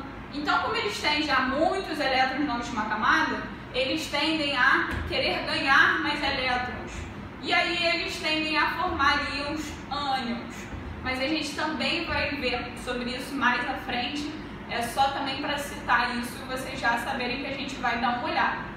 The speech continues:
Quando vocês estiverem lá na frente vendo isso, é,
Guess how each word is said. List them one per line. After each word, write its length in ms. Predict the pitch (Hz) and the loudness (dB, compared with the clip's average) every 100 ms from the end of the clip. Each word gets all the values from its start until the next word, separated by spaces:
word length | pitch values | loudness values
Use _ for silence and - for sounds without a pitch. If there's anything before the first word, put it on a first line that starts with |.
| - - - | -12 -12 -12
Quando 160 | - - | -8 -2
vocês 160 | 262 - | -2 0
estiverem 380 | - 285 302 | 2 2 4
lá 440 | 294 277 - 403 370 | 6 8 10 8 4
na 120 | 359 | 0
frente 320 | 381 294 320 | 0 -2 -2
vendo 360 | 294 269 269 262 | 0 2 2 0
isso, 360 | 247 277 - - - - - - | -4 -4 -4 -6 -6 -8 -8 -4
é, 500 | 254 262 254 247 | 0 2 2 4